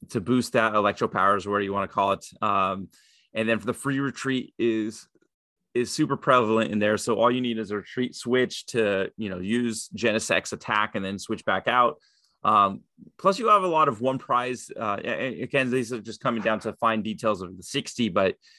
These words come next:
you have, you have your Oricorios to potentially take damage away. So it's harder for your opponent to one-shot you. Um, you have the Latios, uh, that takes, uh, kind of a wall,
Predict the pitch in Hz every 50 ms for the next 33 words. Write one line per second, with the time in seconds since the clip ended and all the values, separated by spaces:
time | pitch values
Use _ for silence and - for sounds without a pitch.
0 | _ _ _ _ _ - 120 131 123 123 117 110 104 101 101 98 92 - - -
1 | _ _ - 117 104 110 104 104 101 87 98 101 98 - - 113 110 104 - -
2 | 160 147 147 147 143 143 139 143 135 - - 101 - 135 - - 127 117 107 -
3 | 107 104 101 101 90 - 113 104 87 - 104 101 95 95 87 95 92 92 104 113
4 | 113 110 110 107 104 - 107 98 87 87 95 - - - - 107 104 110 104 101
5 | 98 - 110 95 87 - - 110 104 101 87 - - 92 90 92 95 113 131 135
6 | - - 139 123 - - 92 110 110 104 104 98 95 _ _ _ _ - - _
7 | _ _ _ - 101 101 95 92 92 92 95 90 - _ - 110 110 110 110 107
8 | 101 107 104 104 104 98 95 - - - - - 107 92 107 104 104 101 87 62
9 | 98 104 98 101 117 135 139 156 170 202 339 339 - - - - - - - -
10 | 107 104 104 101 101 104 95 - - 120 113 - - - - - _ - - 110
11 | 107 101 95 92 87 - _ _ _ _ _ _ _ _ - - 87 - - 131
12 | 123 110 107 101 98 117 131 135 135 131 131 127 120 104